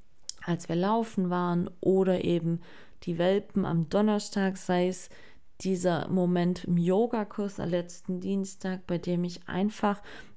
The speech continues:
da saß, bei der Atmung in mich hineingehört habe und mich in dem Moment völlig auf mich konzentriert habe und mich diesem Einatmen, Ausatmen und diesem Moment an sich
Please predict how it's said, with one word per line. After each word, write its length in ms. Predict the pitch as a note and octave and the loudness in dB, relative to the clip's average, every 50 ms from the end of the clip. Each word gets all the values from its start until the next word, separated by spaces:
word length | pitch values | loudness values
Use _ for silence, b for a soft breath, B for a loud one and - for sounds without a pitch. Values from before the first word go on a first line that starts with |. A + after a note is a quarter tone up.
| B - | B -2
da 300 | - D#3+ D#3 F3 F#3+ G#3+ | 0 0 2 2 2 0
saß, 360 | A3 G#3+ G#3+ G#3+ A3 A3+ - | 2 2 2 2 2 0 -2
bei 160 | - - E3+ E3+ | 0 0 2 2
der 240 | F3 E3 - - | 2 2 0 0
Atmung 560 | - D#3 E3+ F#3+ G#3 G#3 - - - G3+ G3 - | 0 0 0 0 0 -2 -4 -2 -2 -2 -2 0
in 240 | - F#3+ F#3+ G3 | 0 0 2 2
mich 220 | G3 G3+ G3+ G3+ - | 2 0 0 -2 -2
hineingehört 960 | - F3+ F3 F3+ F3 F3+ G3 G#3 A3 G#3 G3+ F#3+ G3 F#3+ G3 - - - - | -2 -2 0 2 2 2 2 2 2 2 2 0 2 0 0 -2 -4 -4 -2
habe 360 | F#3+ F#3+ F#3+ F#3 G3 - - | 0 0 2 0 0 0 2
und 220 | - F#3 F#3 - | 2 2 2 2
mich 200 | - F3+ F3 - B B B B B B B | 0 -2 -2 -4 B B B B B B B
in 220 | - F3 F3 E3+ | -2 0 0 2
dem 240 | F#3 F#3+ G3+ A3 A#3+ | 4 4 4 4 4
Moment 540 | A#3+ A3+ G#3+ G3+ F#3 F#3 F#3+ G3+ G#3 G#3 - | 4 4 4 4 4 4 4 4 2 0 -4
völlig 760 | - - - - - F#3+ G3 G#3 A3 A#3 A3+ A3+ - - | -12 -12 -10 -2 2 4 4 6 4 4 2 0 -2 -2
auf 320 | - G3 F3+ - - - - | -2 -2 -2 -2 -8 -8 0
mich 400 | F#3 F#3+ G3+ G#3+ G3+ - - - | 2 4 4 4 4 2 -4 -6
konzentriert 1000 | - - E3 E3 D#3+ D#3+ - - E3+ E3+ - - - F3 F3 E3+ E3+ E3+ - - - | -4 -4 -2 -2 -2 -2 -4 -4 -4 -6 -6 -4 -2 0 2 2 0 -2 -4 -8 -4
habe 480 | D#3+ D#3+ D#3+ E3 E3 E3+ F3 F3+ G3 B B B B B B B B | -2 -2 -2 -2 -2 -2 -2 -2 -2 B B B B B B B B
und 180 | - F#3 F#3 | -2 0 2
mich 240 | F#3 F#3 F#3 F#3 - | 2 2 0 -2 -6
diesem 680 | - F#3 F#3+ G#3+ A3 G#3 G#3 A3 G#3+ G#3 G#3 G#3 G#3 B B B B B B - - - - - | -6 -2 0 0 0 2 2 2 2 2 2 0 -2 B B B B B B -18 -18 -18 -16 -10
Einatmen, 920 | - - D#3 E3+ F#3+ G#3+ A3 - - D#3 G3+ G#3 G3 - - G3+ G3 F#3+ - | -4 -2 2 4 4 4 4 2 2 0 0 0 -2 -2 -2 0 0 0 0
Ausatmen 1040 | - A2+ F3 F#3 G3+ G#3+ G#3+ - - - F3+ F#3 F#3 F#3 - - - F#3+ F#3 F3 | 0 2 2 4 4 2 0 -4 -6 -4 -2 -2 -2 -2 -4 -4 -2 -2 0 0
und 260 | E3+ E3 E3 E3+ - - | -2 -2 -4 -4 -4 -4
diesem 320 | F#3 F#3 E3+ F3 F3 E3+ | -4 -2 0 0 2 2
Moment 560 | E3+ E3+ E3 E3 E3 E3 E3+ F3 F3 - - | 2 2 2 2 2 4 2 2 0 0 -2
an 200 | - E3+ F3 F3 | 0 2 2 2
sich 420 | E3+ F#3+ A3 A#3 A3+ - - - | 2 2 0 0 -2 -6 -10 -12